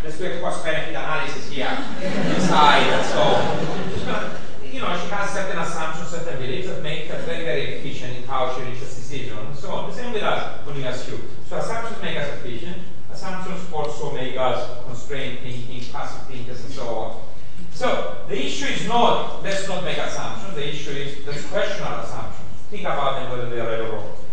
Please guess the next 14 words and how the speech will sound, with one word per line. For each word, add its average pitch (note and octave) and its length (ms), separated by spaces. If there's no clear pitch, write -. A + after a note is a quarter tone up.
Now, F3 140
your F#3+ 160
question - 320
is E3+ 100
more F#3 120
specific. G3 460
You're D#3+ 220
saying, E3+ 420
"I A3+ 200
make - 160
assumptions, F3 640
she C#4+ 160
makes C4 200
assumptions, - 520